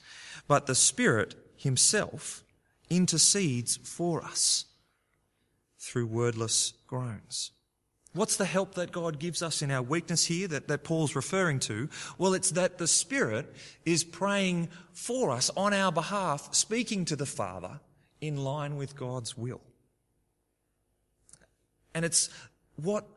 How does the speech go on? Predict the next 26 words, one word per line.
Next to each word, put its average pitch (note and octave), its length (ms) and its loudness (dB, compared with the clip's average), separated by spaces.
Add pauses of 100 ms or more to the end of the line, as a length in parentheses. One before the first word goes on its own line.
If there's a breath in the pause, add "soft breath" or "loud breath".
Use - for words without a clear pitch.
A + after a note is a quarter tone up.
(120)
the D#3+ 100 -2
Spirit E3 480 0
is C3 140 -2
praying E3 380 -8
about, - 260 -14 (560)
that F3 240 0
will F#3 300 2
of A#2 140 -2
God A#2 320 0
that A2+ 100 0
I A#2 40 0
wanna, A#2+ 320 -4 (320)
I C3 100 -8 (100)
want B2+ 140 -4
us A2+ 100 -4
to - 120 -6
turn B2 380 0
to A#2 100 -4
focus C3 540 -4
on F#2 220 -8 (320 soft breath)
here. - 300 -16 (920)
That's - 160 -8
what D3 120 -2
he - 20 -4
says B2 300 0
down A#2 400 -2